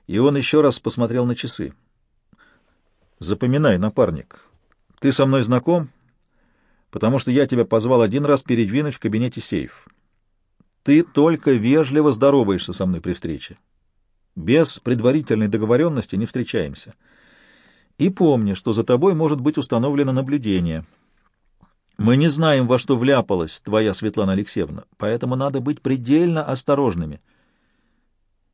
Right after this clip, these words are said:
И мы не знаем, кому можно верить, а кому нет", — понял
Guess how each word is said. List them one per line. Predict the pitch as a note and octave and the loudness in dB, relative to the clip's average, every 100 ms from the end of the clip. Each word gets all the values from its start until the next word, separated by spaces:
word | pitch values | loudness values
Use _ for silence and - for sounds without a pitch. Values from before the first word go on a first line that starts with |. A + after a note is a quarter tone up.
| _ | _
И | E2+ | -4
мы | F#2 | -2
не | G#2 | 0
знаем, | F2+ A2+ C#3 | 0 -2 -2
кому | B2 G2+ A2 | -2 -2 0
можно | A2 G2 | -2 -2
верить, | F#2+ A2+ A2+ F#2+ | -2 -2 -4 -6
а | |
кому | F#2 G#2 | -4 -4
нет", — | F#2 D#2 - _ _ | -4 -6 -12 _ _
понял | A2+ G#2+ G2 F#2 | -2 0 0 -2